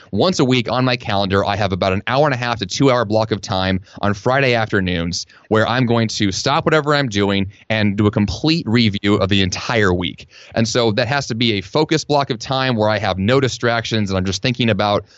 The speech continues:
what happened this week, good, bad, and ugly. Let's break down the whole process. And so for me, it's everything from the wins for that week that I did really well,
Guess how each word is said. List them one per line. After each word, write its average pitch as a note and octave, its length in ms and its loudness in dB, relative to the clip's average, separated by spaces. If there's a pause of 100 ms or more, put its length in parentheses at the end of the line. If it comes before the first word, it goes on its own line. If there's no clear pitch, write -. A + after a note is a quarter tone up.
(140)
what B2+ 240 0
happened G#2+ 360 -4
this D#2 180 -8
week, F2 320 -6 (240)
good, C#3+ 300 2
bad, C#3 220 0
and B2 100 -2
ugly. G#2+ 320 -2
Let's G#2+ 160 -4
break C3+ 180 0
down A2+ 140 0
the G2+ 80 0
whole A2 160 0
process. F#2 580 -2
And G2+ 100 0
so G#2+ 240 2
for - 160 -2
me, C3 180 4
it's A2+ 120 -2
everything A2+ 420 -2
from F#2+ 320 0 (220)
the A2 80 2
wins C3 400 2
for C#3 80 0
that C3+ 180 0
week B2 280 -2
that G#2 100 2
I G2+ 60 0
did F#2+ 160 0
really F#2 160 2
well, B2 460 2